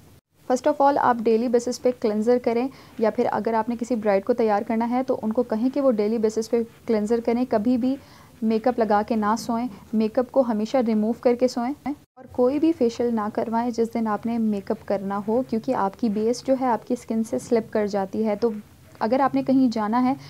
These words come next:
और मेकअप करवाना है या बेस बनानी है या ब्राइडल बेस बनानी है तो आप दो दिन पहले फेशियल करें। तो सबसे पहले यहाँ पे मैं ले रही हूँ लोशन, आप कोई भी लोशन ले सकते हैं। अगर आपकी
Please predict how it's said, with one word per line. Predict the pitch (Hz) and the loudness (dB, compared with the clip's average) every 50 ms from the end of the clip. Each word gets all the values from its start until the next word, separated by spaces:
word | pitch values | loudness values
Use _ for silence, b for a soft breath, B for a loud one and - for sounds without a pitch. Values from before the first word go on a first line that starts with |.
| B B B B B | B B B B B
और | 226 226 226 226 226 | 2 2 2 2 2
मेकअप | 214 214 214 214 208 - 269 269 | 2 0 0 0 2 0 0 2
करवाना | - 262 247 233 226 233 240 | 2 0 2 2 0 0 0
है | 240 240 233 | 0 0 0
या | 240 233 | 0 0
बेस | 202 196 214 220 254 247 - | 0 2 2 2 2 0 0
बनानी | 262 240 233 220 220 233 | -2 -2 0 0 0 0
है | 240 233 233 | 0 0 0
या | 233 226 | 0 0
ब्राइडल | 208 214 202 208 240 285 | 0 0 0 2 2 2
बेस | 254 262 254 247 - | 2 2 0 0 -2
बनानी | 254 240 226 220 226 | -2 -2 -2 -2 -2
है | 247 262 | -2 -2
तो | 269 - 277 | -2 -2 -2
आप | - - 226 233 233 | 0 0 0 2 2
दो | 214 208 240 240 | 2 4 4 4
दिन | 220 262 277 285 | 4 2 0 0
पहले | - 240 226 208 208 | 0 -2 -2 -2 -2
फेशियल | - 220 202 - 220 202 | -4 -6 -8 -8 -8 -8
करें। | - 208 196 208 - B B B B B B | -8 -8 -10 -10 -12 B B B B B B
तो | 254 | -4
सबसे | 247 - 262 - - 302 | -2 -2 -4 -2 -2 -2
पहले | 294 302 277 277 285 | 0 0 0 2 2
यहाँ | 285 254 233 240 240 | 2 0 0 -2 -2
पे | 240 254 | -2 -2
मैं | 247 240 240 | -2 -2 -2
ले | 226 220 220 | 0 0 0
रही | 220 233 240 240 | 0 0 -2 -2
हूँ | 240 247 240 | 0 0 0
लोशन, | 226 202 208 - - 277 311 - | 0 0 -2 -2 -4 -6 -4 -2
आप | - 214 214 - | -2 -2 -2 0
कोई | - 226 226 | -2 -2 0
भी | 220 240 | 0 0
लोशन | 240 226 220 - - 233 | -2 -2 -2 -2 -4 -4
ले | 226 226 226 | -2 -2 -4
सकते | 226 - 233 233 - 247 | -4 -6 -8 -8 -6 -6
हैं। | 240 240 254 285 - - - - - _ - - - - - - - - - - - _ _ _ _ _ _ - - | -6 -4 -6 -8 -10 -14 -20 -20 -20 _ -20 -20 -20 -20 -20 -20 -20 -20 -20 -20 -20 _ _ _ _ _ _ -4 -2
अगर | 240 240 294 302 | 0 2 4 2
आपकी | 285 277 - - 320 | 2 2 0 -2 -4